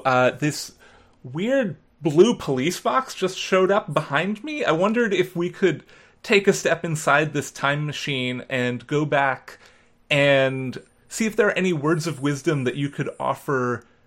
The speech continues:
yourself as a brand new writer, if you could go back and, and talk to yourself then.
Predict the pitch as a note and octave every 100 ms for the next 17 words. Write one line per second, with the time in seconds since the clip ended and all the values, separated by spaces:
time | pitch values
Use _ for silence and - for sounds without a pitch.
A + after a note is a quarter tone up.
0 | _ - C#3 D3 C#3 - C#3+ C#3+ C3+ A#2+
1 | A#2 A#2+ B2 B2+ A#2+ A2 A2 G#2+ G#2 G2+
2 | - - - A#2+ A2+ - A#2 B2 A2+ A2
3 | G#2+ - G#2 G2+ A2+ A2 G#2 G2+ A#2+ A2
4 | - A2 A2 G#2 G#2+ - A2 - -